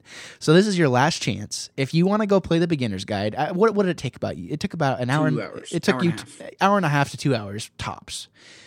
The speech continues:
Speaker 1: It was, like, ten bucks on Steam, something like that. What, if you, would, would you spend ten dollars on this game, Carter?
Speaker 2: Absolutely.
Speaker 1: I would too. I think it is a, and it is one of those things of,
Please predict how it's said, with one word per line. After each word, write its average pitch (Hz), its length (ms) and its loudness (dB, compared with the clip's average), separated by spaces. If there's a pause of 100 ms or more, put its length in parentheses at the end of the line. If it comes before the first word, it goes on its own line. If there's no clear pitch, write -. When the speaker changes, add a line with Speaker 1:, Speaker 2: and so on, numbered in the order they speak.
(220)
Speaker 1:
It 185 80 2
was, 202 100 4
like, 208 140 4
ten 147 240 2
bucks - 380 -6
on 107 160 -4
Steam, - 340 -12
something 101 220 -8
like - 140 -16
that. - 200 -12 (540)
What, 196 180 8
if 196 160 2
you, 240 140 4
would, 196 260 6
would 202 100 4
you 240 80 2
spend 226 280 -4
ten 214 120 -2
dollars 202 280 0
on 202 80 -2
this 202 100 -2
game, 208 220 -2
Carter? 208 280 -4 (640)
Speaker 2:
Absolutely. - 480 -18 (260)
Speaker 1:
I 170 120 6
would 175 180 6
too. 85 200 -10 (520)
I 165 120 6
think 185 280 0
it 165 80 4
is 139 240 4
a, 123 420 2
and 165 140 4
it 180 80 4
is 196 100 0
one 196 160 2
of 190 60 2
those 160 160 2
things 156 300 0
of, 127 280 -4